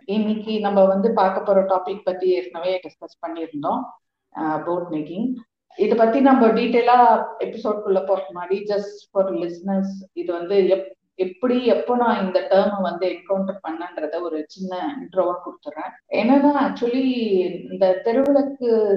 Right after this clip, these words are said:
சீரீஸ்லயே ஃபர்ஸ்ட் எபிசோட் செக்ஸிசம் ட்ராப் பண்ணிருப்பேன். So அது உங்ககிட்ட நல்ல ரெஸ்பான்ஸும் இருந்தது, நிறைய பேர் அதை வந்து அந்த எபிசோடுக்கு நான் பாசிட்டிவ் ஃபீட்பேக் கொடுத்துருந்தீங்க, அது நிறைய ஷேர் ஆச்சு, நிறைய அதுக்கான,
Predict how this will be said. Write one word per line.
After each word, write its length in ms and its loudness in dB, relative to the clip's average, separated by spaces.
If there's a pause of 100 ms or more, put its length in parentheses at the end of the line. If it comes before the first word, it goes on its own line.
(100)
சீரீஸ்லயே 460 -4
ஃபர்ஸ்ட் 280 -6
எபிசோட் 460 -2 (100)
செக்ஸிசம் 520 -2
ட்ராப் 300 0 (240)
பண்ணிருப்பேன். 520 -10 (160)
So 260 0
அது 160 2 (760)
உங்ககிட்ட 540 -2
நல்ல 600 6
ரெஸ்பான்ஸும் 500 -4
இருந்தது, 320 -8
நிறைய 380 -6
பேர் 220 4
அதை 220 0
வந்து 380 -4
அந்த 140 -20
எபிசோடுக்கு 540 -16
நான் 280 -12
பாசிட்டிவ் 400 -10
ஃபீட்பேக் 460 -12
கொடுத்துருந்தீங்க, 460 -18 (400)
அது 160 -10
நிறைய 360 -2
ஷேர் 400 -4
ஆச்சு, 320 -4
நிறைய 400 -6
அதுக்கான, 500 -10